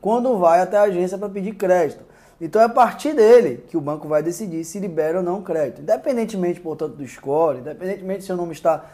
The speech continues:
negativado, e aí Caio fez a diferenciação entre a, o S P C e o Serasa, ele vai analisar, ne-, com base nesse S C R, se você vai estar apto ou não para receber o crédito.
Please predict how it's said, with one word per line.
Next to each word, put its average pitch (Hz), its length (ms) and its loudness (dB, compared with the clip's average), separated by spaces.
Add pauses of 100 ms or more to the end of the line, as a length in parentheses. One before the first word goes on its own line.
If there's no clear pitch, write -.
(120)
negativado, 156 880 4
e 143 120 -2
aí 160 380 2 (220)
Caio 151 260 0
fez 156 200 -6
a 147 60 -4
diferenciação 143 920 -8
entre 143 200 -4
a, 120 180 -2
o 131 60 -8
S 135 140 -10
P 147 140 -6
C 143 140 -8
e 135 40 -8
o 120 40 -10
Serasa, 143 540 0 (260)
ele 180 180 0
vai 196 140 2
analisar, 139 520 -2
ne-, 180 500 0
com 156 160 -8
base 143 320 2
nesse 220 460 -2
S 135 240 -6
C 147 100 -6
R, 135 440 -4 (300)
se - 220 -8
você 151 420 -6 (280)
vai 131 340 0
estar 151 340 0
apto 147 240 -4
ou 202 100 4
não 156 240 -4
para 135 300 0
receber 151 340 -4
o 165 60 -6
crédito. 104 560 -10